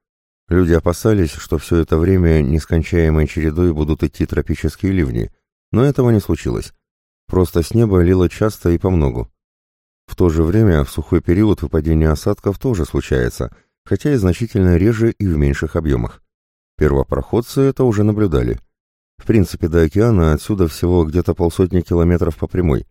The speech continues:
через равнины на юг или через невысокие горы на восток. В жарком климате с больших поверхностей испаряется много влаги,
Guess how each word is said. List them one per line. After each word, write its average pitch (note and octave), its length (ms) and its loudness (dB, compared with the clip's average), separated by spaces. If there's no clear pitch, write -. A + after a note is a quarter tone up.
через C#2+ 240 0
равнины D2 400 2
на C#2+ 100 2
юг E2+ 320 0
или C2 180 0
через C2 280 -6
невысокие C#2 560 -2
горы D#2 240 0
на C#2+ 100 0
восток. - 420 -6
В C#2+ 80 -2
жарком E2 380 0
климате F2+ 500 2
с C2 60 -6
больших D2+ 340 -2
поверхностей D#2+ 640 -2
испаряется D#2+ 540 -2
много D#2+ 240 0
влаги, C#2+ 420 -2